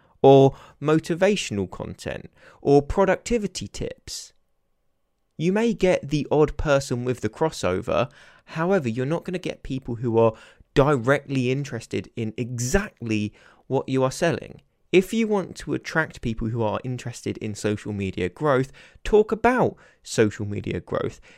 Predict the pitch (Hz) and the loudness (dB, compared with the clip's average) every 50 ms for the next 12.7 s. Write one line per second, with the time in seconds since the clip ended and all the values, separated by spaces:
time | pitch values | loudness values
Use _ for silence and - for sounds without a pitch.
0 | _ _ _ - - - 233 214 - - - - - 170 175 165 160 156 139 - | _ _ _ -2 0 2 2 0 -2 -6 -14 -8 -4 -2 0 0 -2 -2 -4 -4
1 | 131 156 190 214 185 147 135 139 151 147 147 156 160 - - 185 196 208 196 - | -2 0 2 2 4 2 2 0 -2 -2 -2 -2 -2 -2 -2 0 0 0 0 -2
2 | 135 - - 110 101 - - - - - - - - 214 - - - - - - | -2 -2 -2 -2 -2 -4 -6 -10 -14 -12 -8 -4 -2 -2 -4 -4 -8 -10 -4 -2
3 | 160 151 147 - - 147 139 135 147 175 180 175 - 135 131 135 123 - - 135 | -2 -2 -2 -4 -6 -6 -2 0 0 0 0 -2 -4 -6 -6 -6 -4 -2 0 0
4 | 160 156 156 - - 208 220 226 220 - - - - - - - - - - _ | 0 0 -2 -4 -6 -6 -6 -6 -6 -8 -8 -8 -8 -12 -18 -20 -20 -20 -12 _
5 | - 143 156 160 156 - 156 170 196 208 208 196 185 - - 160 147 143 139 - | -6 -4 -2 -4 -2 -2 -2 0 0 0 0 -2 -2 -4 -4 -4 -4 -4 -6 -10
6 | - - - 240 214 160 113 135 139 147 170 180 - - - _ _ _ _ _ | -12 -4 -2 0 0 0 -2 -4 -4 -6 -6 -6 -8 -12 -18 _ _ _ _ _
7 | _ _ _ _ _ _ 147 139 139 - - - 190 180 170 - - - - - | _ _ _ _ _ _ -6 -4 -4 -8 -4 -4 -4 -4 -4 -6 -10 -16 -20 -20
8 | - _ _ _ _ - 180 190 175 156 131 123 120 127 135 - - - - - | -20 _ _ _ _ -4 -2 -2 0 0 0 0 0 0 -4 -8 -12 -18 -20 -20
9 | _ _ _ _ _ _ _ _ _ - - 190 196 196 185 - - - - - | _ _ _ _ _ _ _ _ _ -6 -2 0 0 0 0 -2 -6 -8 -10 -10
10 | - - - _ _ _ _ _ _ _ _ _ _ - - 165 196 208 - - | -12 -18 -20 _ _ _ _ _ _ _ _ _ _ -4 0 0 0 0 0 -2
11 | 247 254 247 240 220 214 - - - 180 175 170 160 165 143 139 127 - - - | -2 2 2 2 2 2 -2 -4 -2 -2 -2 0 -2 -2 -2 -4 -6 -6 -6 -6
12 | - - 156 170 170 - - 113 107 95 87 87 87 - | -2 2 2 2 2 2 2 0 0 2 0 -2 -6 -8